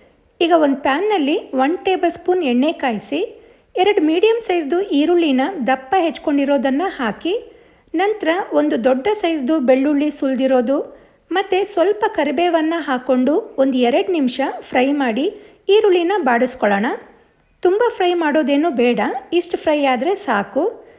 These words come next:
ಈಗ ಇದನ್ನ ಸ್ವಲ್ಪ ಹೊತ್ತು ಆರಿಸಿ ಒಂದ್ ಮಿಕ್ಸಿ ಜಾರ್‌ಗೆ ಹಾಕೊಂಡು ಮೊದಲಿಗೆ ಇದನ್ನಷ್ಟೇ ಒಂದ್ಸಲಿ ತರಿತರಿಯಾಗಿ ರುಬ್ಕೊಳ್ಬೇಕು. ನಂತರ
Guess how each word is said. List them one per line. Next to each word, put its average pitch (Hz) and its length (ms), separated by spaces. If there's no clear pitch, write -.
ಈಗ 415 120
ಇದನ್ನ 392 280
ಸ್ವಲ್ಪ 349 420
ಹೊತ್ತು 381 320
ಆರಿಸಿ 269 680
ಒಂದ್ 277 160
ಮಿಕ್ಸಿ 262 340
ಜಾರ್‌ಗೆ 285 360
ಹಾಕೊಂಡು 233 840
ಮೊದಲಿಗೆ 403 600
ಇದನ್ನಷ್ಟೇ 339 540
ಒಂದ್ಸಲಿ 294 520
ತರಿತರಿಯಾಗಿ 320 800
ರುಬ್ಕೊಳ್ಬೇಕು. 233 920
ನಂತರ 392 320